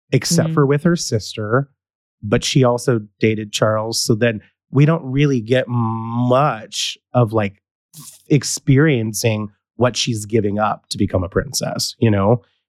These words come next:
Speaker 1: And
Speaker 2: Yeah.
Speaker 1: as we all got to watch with Kate Middleton,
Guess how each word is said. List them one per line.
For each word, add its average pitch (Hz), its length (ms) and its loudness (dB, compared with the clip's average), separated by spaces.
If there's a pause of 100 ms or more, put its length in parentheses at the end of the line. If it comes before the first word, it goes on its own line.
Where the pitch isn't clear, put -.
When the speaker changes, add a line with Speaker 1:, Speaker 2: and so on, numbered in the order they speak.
(220)
Speaker 1:
And 110 420 2 (160)
Speaker 2:
Yeah. 131 140 4
Speaker 1:
as 120 140 -2
we 127 140 2
all 123 220 4
got 120 220 -4
to 123 100 -4
watch 113 600 -2 (440)
with 110 220 0
Kate - 220 -6
Middleton, 131 640 -2